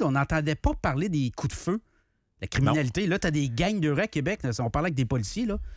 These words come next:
Speaker 1: ils vont vous le dire, là, les gangs de rue font un job que d'autres faisaient plus ou ils veulent faire ou ils viennent en contradiction. Il y a des gangs de rue qui se tapent sa gueule puis ils tirent du gun.
Speaker 2: Ouais, avec les histoires, euh, Picturmel et compagnie, là,
Speaker 1: C'est
Speaker 2: qu'on
Speaker 1: ça.
Speaker 2: entend. On, tu sais, là, c'était comme un sujet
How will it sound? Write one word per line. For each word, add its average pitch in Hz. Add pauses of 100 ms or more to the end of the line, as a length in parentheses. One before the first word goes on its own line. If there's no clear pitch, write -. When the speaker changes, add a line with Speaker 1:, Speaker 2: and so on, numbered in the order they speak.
(120)
Speaker 1:
ils 104
vont 127
vous 180
le 110
dire, 190
là, 151
les 127
gangs 165
de 156
rue 170
font 185
un 135
job 165
que -
d'autres 156
faisaient 127
plus 165
ou 180
ils 120
veulent 123
faire 165
ou 135
ils 120
viennent 147
en 151
contradiction. 139 (520)
Il 117
y -
a 156
des 151
gangs 160
de 151
rue 147
qui -
se -
tapent 175
sa 147
gueule 151
puis 123
ils 139
tirent 160
du 123
gun. 135 (400)
Speaker 2:
Ouais, 139
avec 85
les 113
histoires, 101
euh, 90
Picturmel 95
et 90
compagnie, 80
là, 90
Speaker 1:
C'est -
Speaker 2:
qu'on -
Speaker 1:
ça. 92
Speaker 2:
entend. 92
On, 110
tu 107
sais, 151
là, 110
c'était -
comme 170
un 135
sujet 123